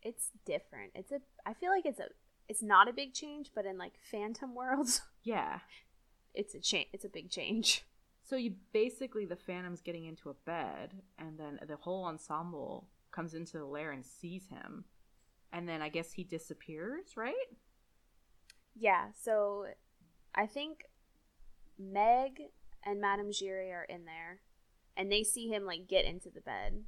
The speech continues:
Speaker 1: I don't know if it's the whole ensemble or just them two, but they get into the bed, and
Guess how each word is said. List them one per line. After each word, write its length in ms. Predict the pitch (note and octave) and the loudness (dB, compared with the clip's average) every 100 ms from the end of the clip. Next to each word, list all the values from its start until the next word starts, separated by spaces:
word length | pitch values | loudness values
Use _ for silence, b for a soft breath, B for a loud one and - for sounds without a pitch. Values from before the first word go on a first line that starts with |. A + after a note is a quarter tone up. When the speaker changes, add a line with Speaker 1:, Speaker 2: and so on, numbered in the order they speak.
| - | -2
Speaker 1:
I 80 | G#3+ | 2
don't 100 | C#4 | 4
know 60 | |
if 80 | D#4 | 2
it's 120 | D4 | 0
the 60 | A3+ | -2
whole 180 | A#3+ B3+ | 0 -2
ensemble 400 | C#4 C#4 C#4 C4+ | -4 -4 2 4
or 80 | G3 | 2
just 220 | F#3+ G3+ - | 0 -8 -10
them 200 | F3+ G#3 | -2 2
two, 320 | - F3 F3+ b b b b b - - | 2 -2 -12 b b b b b -8 -4
but 140 | G3+ G3 | -2 4
they 160 | G3 | 2
get 300 | F#3+ G3+ G#3 | 2 0 0
into 220 | A3 G#3+ | 2 2
the 120 | G#3 G3 | 2 -2
bed, 460 | F3 E3+ E3+ F#3+ - - - - - - - - - - - - - | -2 -2 -4 0 0 0 -6 -14 -8 0 2 2 -6 -10 -16 -18 -6
and 600 | G3+ F#3+ E3+ E3+ E3+ E3+ | 0 0 0 -4 -8 -12